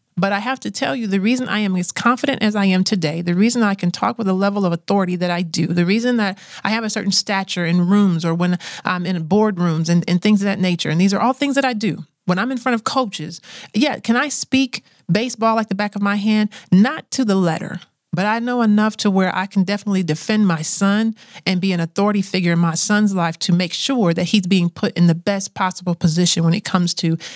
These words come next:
his desire to have a career in baseball. The same thing with my son in acting. The same thing when it comes to going into corporate America. I worked in corporate America for thirty years. Why am I telling you this? When I talk about commit everything you do to the Lord, the works that you do, whatever position it is,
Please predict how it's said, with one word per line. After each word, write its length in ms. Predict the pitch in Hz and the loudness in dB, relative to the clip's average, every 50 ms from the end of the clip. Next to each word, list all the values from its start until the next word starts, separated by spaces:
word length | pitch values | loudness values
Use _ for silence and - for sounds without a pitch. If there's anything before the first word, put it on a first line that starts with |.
| - | -8
his 180 | - - 214 190 | 0 0 0 2
desire 320 | 170 170 165 180 165 165 | 0 -2 -2 -2 -2 -2
to 60 | 165 | -2
have 140 | 165 170 170 | -2 -4 -6
a 40 | 175 | -8
career 280 | - - 208 254 254 170 | -6 -2 0 2 2 0
in 60 | - | -2
baseball. 420 | - - - - - - - - - - - - | -4 -6 -8 -6 -4 -4 -6 -6 -6 -8 -2 0
The 80 | 214 | 0
same 260 | 208 - - 185 185 185 | 0 0 -2 -4 -4 -4
thing 220 | - 196 196 190 | -2 -2 0 0
with 140 | 185 185 - | 0 0 0
my 120 | 185 180 | 0 0
son 380 | 180 - - 214 196 175 170 - | 0 -2 -2 0 0 0 0 0
in 140 | - 175 165 - | 0 0 0 0
acting. 400 | - 185 170 165 - - - - - - - | -4 -6 -8 -8 -10 -12 -12 -12 -12 -12 -2
The 100 | - 190 | 0 0
same 280 | 190 - - 202 202 196 | 0 2 0 0 0 0
thing 180 | 196 208 196 190 | 0 0 0 0
when 80 | 185 | 0
it 60 | 202 | 0
comes 200 | 196 - 202 185 170 | 0 0 0 2 2
to 40 | 180 | 0
going 300 | 175 185 180 180 180 170 | 0 0 0 0 0 0
into 160 | 170 - - | -2 -4 -4
corporate 300 | - - 185 170 - 170 | -2 -2 -2 0 0 0
America. 340 | 165 170 180 180 165 - - | 2 2 2 0 0 -2 -6
I 80 | - 180 | -8 -4
worked 200 | 185 180 175 - | -4 -4 -2 -4
in 60 | 190 | -4
corporate 280 | - - 185 - 175 | -2 -2 -2 0 2
America 300 | 180 185 185 180 175 - | 0 2 2 0 -2 -4
for 120 | 185 - 190 | -6 -8 -8
thirty 340 | - - - 190 190 185 185 | -8 -4 -2 -2 0 0 0
years. 340 | 180 196 196 - - - - - - - - - | 2 2 2 2 0 -4 -8 -10 -16 -14 -4 0
Why 160 | - 233 254 | 2 2 2
am 100 | 269 254 | 2 0
I 60 | 240 | -2
telling 280 | 220 - 247 220 202 180 | -4 -2 -2 0 0 0
you 60 | 170 | -2
this? 240 | 175 - - - - | -2 -4 -4 -2 0
When 120 | 185 180 | 0 0
I 100 | 180 175 | 0 -2
talk 280 | 185 - - 240 269 269 | -4 -2 -2 -2 -2 -2
about 300 | 254 233 208 208 - - | -2 -2 -2 -2 -2 -2
commit 340 | - - 190 202 220 220 - - | 0 4 6 6 6 4 0 -4
everything 480 | 233 226 233 220 - 220 208 202 196 | -2 -2 -2 0 2 4 6 6 6
you 120 | 185 180 180 | 6 4 2
do 520 | 165 156 165 180 190 151 - - 180 - _ _ - - | 0 0 2 2 2 2 0 -2 -8 -10 _ _ -10 -4
to 100 | - - | 0 2
the 100 | 202 185 | 2 4
Lord, 300 | 180 175 165 - - - | 4 2 2 0 -2 -2
the 100 | - 185 | -2 -2
works 460 | 175 165 170 196 208 - - - - - | -2 0 0 0 -2 -2 -4 -8 -10 -4
that 240 | 190 190 185 - - | -4 -4 -4 -4 -4
you 300 | 185 180 185 202 214 220 | 0 4 6 6 6 6
do, 440 | 190 180 202 208 170 - 113 - - _ _ _ _ _ _ - | 4 4 4 4 4 2 -2 -8 -12 _ _ _ _ _ _ -2
whatever 320 | 185 185 190 196 196 214 | 0 0 0 0 -2 -2
position 340 | - 233 208 233 220 240 226 | -4 -2 -2 0 0 2 2
it 80 | 220 240 | 2 4
is, 380 | 240 220 - - - - - | 2 0 -2 -4 -10 -14 -16